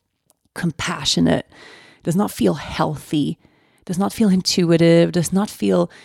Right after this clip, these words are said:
community-based. Like, it's like a community centered around there's only one single way and it's this way. And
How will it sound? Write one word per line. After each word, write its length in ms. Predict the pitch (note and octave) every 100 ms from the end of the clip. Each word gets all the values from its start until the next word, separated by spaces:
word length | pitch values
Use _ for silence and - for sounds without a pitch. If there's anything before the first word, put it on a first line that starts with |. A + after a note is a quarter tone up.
| - -
community-based. 1080 | - F#3+ E3+ F#3 F#3+ F3+ E3+ D#3+ D#3+ D#3+ -
Like, 100 | F#3
it's 120 | -
like 100 | -
a 60 | F#3+
community 720 | - G3+ G3 G#3 G#3 G3 F#3+ _ _ _ -
centered 380 | - G3 G#3 G3
around 300 | F3+ F3 E3+
there's 180 | F3 F#3+
only 220 | G#3+ C4
one 340 | F#3 F#3+ G3+
single 400 | F#3+ - F#3 G3
way 180 | E3+ F3+
and 80 | F3
it's 180 | E3 -
this 360 | D3+ F3+ - -
way. 240 | - - -
And 140 | D#3+